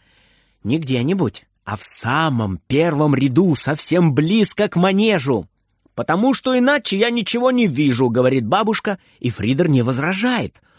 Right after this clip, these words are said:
Он не против сидеть в самом первом ряду, он очень даже за. Отсюда ему не только всё отлично видно и хорошо слышно, отсюда можно даже унюхать все цирковые запахи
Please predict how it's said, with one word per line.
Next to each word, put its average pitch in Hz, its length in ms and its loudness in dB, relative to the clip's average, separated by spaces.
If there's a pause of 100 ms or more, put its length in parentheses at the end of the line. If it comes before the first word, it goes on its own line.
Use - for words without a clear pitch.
(140)
Он 214 300 4
не 226 100 4
против 185 460 0
сидеть 185 380 -2
в - 80 -14
самом 131 380 -2
первом 123 340 0
ряду, 135 380 -2
он 185 320 2
очень 127 580 0
даже 156 480 -2
за. 113 400 -4 (1000)
Отсюда 110 420 -4
ему 107 180 0
не 101 100 0
только 170 320 -4
всё 180 200 -4
отлично 165 440 -4
видно 147 340 -2
и 131 180 -4
хорошо 143 380 -6
слышно, 117 580 -2 (240)
отсюда 120 440 -4
можно 123 340 0
даже 139 380 -2 (600)
унюхать 147 520 0
все - 460 -2
цирковые 165 720 -2
запахи 147 880 -2